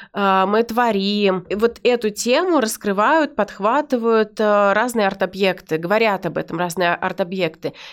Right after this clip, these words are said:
И это то, что может, э, звучать терапевтично для любого посетителя. Вот это, мне кажется, главным реабилитирующим эффектом выставки.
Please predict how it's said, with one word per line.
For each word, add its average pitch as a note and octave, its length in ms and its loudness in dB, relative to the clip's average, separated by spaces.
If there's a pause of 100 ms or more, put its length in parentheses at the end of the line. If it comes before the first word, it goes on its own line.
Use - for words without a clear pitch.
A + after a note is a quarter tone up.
(120)
И A3+ 120 -2
это B3 440 0
то, C#4+ 380 -2
что A#3 320 -4
может, A#3+ 600 -2
э, G#3+ 400 2
звучать G#3 920 -4
терапевтично G#3+ 760 -4
для G3 460 0
любого G3 320 -2
посетителя. D#3+ 800 -10 (400)
Вот G3+ 180 0
это, C#4 160 -2
мне A3 180 0
кажется, G#3 320 -2
главным A3 520 0
реабилитирующим G3 720 -2
эффектом F3+ 380 -4
выставки. E3 540 -12